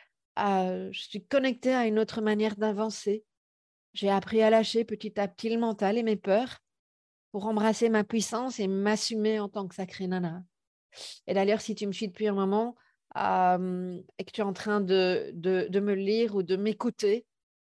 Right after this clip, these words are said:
ben, c'est sûr que c'est relativement différent de ce que tu as pu lire, euh, euh, précédemment. Et moi, ça me met en joie et c'est tout à fait assumé. Euh,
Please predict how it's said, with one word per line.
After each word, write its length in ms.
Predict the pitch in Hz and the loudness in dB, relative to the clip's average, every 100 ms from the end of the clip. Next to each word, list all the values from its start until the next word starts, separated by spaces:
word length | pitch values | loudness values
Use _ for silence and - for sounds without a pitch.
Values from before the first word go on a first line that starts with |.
| - | -4
ben, 300 | 185 185 170 | -2 0 -4
c'est 160 | - 208 | -4 0
sûr 280 | 226 220 | 2 2
que 80 | - | 0
c'est 160 | 185 196 | -2 0
relativement 640 | 185 220 202 214 208 208 | 4 4 4 2 -2 0
différent 440 | 202 190 190 196 190 | -2 -2 -4 -2 -4
de 120 | 185 | -4
ce 100 | - | -2
que 80 | 190 | -2
tu 140 | 202 | 0
as 80 | 180 | -2
pu 140 | 196 | -2
lire, 200 | 175 175 180 | -4 -4 -2
euh, 240 | 175 170 - | 0 0 -2
euh, 280 | 175 170 160 | -2 0 -2
précédemment. 760 | - 196 175 185 180 202 226 - - - - - | -4 -6 -2 -2 0 -2 -4 -10 -20 -20 -20 -10
Et 60 | 190 | -6
moi, 120 | 202 | -6
ça 140 | 202 | -4
me 100 | 208 | -2
met 180 | 196 202 | 0 0
en 160 | 202 208 | -2 -2
joie 360 | 175 214 220 214 | 2 4 6 4
et 80 | 196 | 2
c'est 220 | - 190 | 2 0
tout 160 | 180 - | 0 -4
à 100 | 196 | -4
fait 160 | - 196 | -2 -2
assumé. 480 | 185 - 185 175 175 _ _ _ _ _ _ _ _ _ _ _ _ _ _ - | -2 -2 -2 -4 -6 _ _ _ _ _ _ _ _ _ _ _ _ _ _ -4
Euh, 840 | 208 196 196 190 185 185 185 180 | 0 2 2 2 -2 -4 -4 -6